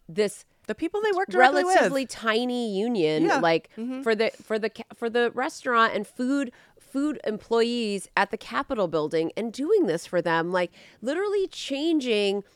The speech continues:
Speaker 1: This is what a constituent is, and those aren't even her constituents. These people live in
Speaker 2: Mm-hmm.
Speaker 1: fucking D C or
Speaker 2: Right.
Speaker 1: Maryland,
Speaker 2: Mm-hmm.
Speaker 1: and it's like, it, that is what f-, goddamn government is about.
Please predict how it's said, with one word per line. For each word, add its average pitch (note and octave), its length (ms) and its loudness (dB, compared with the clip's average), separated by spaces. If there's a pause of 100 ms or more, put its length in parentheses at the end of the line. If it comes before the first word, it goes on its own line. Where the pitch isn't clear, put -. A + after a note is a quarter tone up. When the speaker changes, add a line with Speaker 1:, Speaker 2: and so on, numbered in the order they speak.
(100)
Speaker 1:
This D4+ 200 -2
is D#4 120 -8
what F4+ 120 0
a - 40 -6
constituent C#4 580 -4
is, C#4 140 -2
and C4+ 80 -4
those C#4+ 120 -2
aren't D#4+ 140 -4
even D4+ 120 -4
her C4+ 100 0
constituents. A#3+ 520 -4
These A2+ 140 -10
people C#4 220 -4
live B3+ 140 0
in A#3+ 60 -6
Speaker 2:
Mm-hmm. E3+ 60 -8
Speaker 1:
fucking A3 240 -4
D A3 120 -4
C G#3 280 0
or - 120 0
Speaker 2:
Right. F#3 120 6
Speaker 1:
Maryland, F#3 480 2
Speaker 2:
Mm-hmm. C4 120 -8 (200)
Speaker 1:
and G3 140 -4
it's G3+ 180 -6
like, G3 340 4 (400)
it, G#3+ 220 -4
that C#4 200 4
is D4+ 320 -4
what G#3 380 4 (220)
f-, F#3 320 -12
goddamn F3+ 500 4
government D#3+ 540 0 (120)
is D3+ 140 -6
about. D3 420 -2